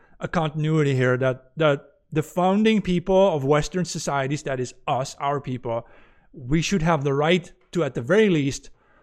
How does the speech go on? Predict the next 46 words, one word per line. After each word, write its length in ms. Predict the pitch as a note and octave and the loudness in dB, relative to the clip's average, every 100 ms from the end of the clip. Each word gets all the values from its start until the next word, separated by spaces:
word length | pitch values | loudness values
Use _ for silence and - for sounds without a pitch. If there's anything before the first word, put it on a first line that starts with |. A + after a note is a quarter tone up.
| - | -20
thrive 920 | - D#3 F3+ G3 F3 C3 B2+ A2+ A#2+ | -6 0 4 4 4 0 -2 -4 -6
in 160 | C#3+ D3+ | -2 2
our 180 | D3 | 2
own 140 | D3 C#3 | 2 0
societies. 640 | C3+ - D3+ C#3 C3 A#2 - | -4 -4 -2 -2 -4 -6 -6
Not 180 | D#3 G3 | -2 2
just 260 | A3+ - | 2 0
surviving, 600 | - D#3+ D#3+ D#3+ D#3 C#3+ | 0 2 4 4 2 0
we 100 | C3+ | -2
should 180 | E3 F3 | -2 -2
be 100 | C3+ | -4
thriving 580 | A#2+ D#3+ F3 F3+ D3+ D3 | -4 -2 2 2 2 -2
in 100 | C#3 | -2
our 140 | C3+ | 0
own 140 | D#3 F#3+ | 0 0
societies. 680 | A3 G3 E3+ C#3+ C3+ C3 - - - - | -2 0 2 2 0 -4 -8 -20 -20 -10
And 140 | D3 | -2
there's 180 | D#3 C#3+ | 0 2
no 220 | D#3 G#3 | 4 8
way 220 | F#3+ F3 | 8 8
that 140 | D#3 D#3 | 4 0
any, 320 | E3 G#3+ G3+ - | 0 0 0 0
any 200 | G3+ A#3 | 0 2
amount 340 | F#3 F3+ E3+ | 4 2 0
of, 160 | D3 D#3+ - | -4 -8 -6
any 220 | G#3 G#3 | 0 2
number 340 | E3+ F#3 E3+ | 2 2 2
of 160 | D#3+ - | 0 -2
people 380 | D3+ D3 B2+ - - | -6 -6 -6 -10 -10
should 160 | F3+ | -6
be 100 | D3 | -2
allowed 280 | C#3+ C#3 C3 | -2 -2 -6
to 40 | |
vote 260 | B2 D3 C#3 | -4 -2 -2
against 400 | A#2+ C3+ B2+ - - - _ _ | -2 -6 -6 -14 -20 -20 _ _
what 180 | D#3 C3+ | -8 -6
is 100 | A#2 | -6
best 300 | B2 C#3 - | -4 -4 -4
for 180 | C3+ B2+ | -8 -6
us. 380 | C3 G2+ - - - _ _ | -6 -6 -12 -20 -20 _ _
So 120 | - D3 | -8 -2
there 160 | C#3+ | -2
should 240 | C3+ G3+ D#3+ | 0 -2 -2
be 100 | D#3+ | -2
something, 480 | - D#3+ C3+ C#3 | -2 -4 -4 -6
yeah, 260 | C3 B2+ A2 | -6 -8 -10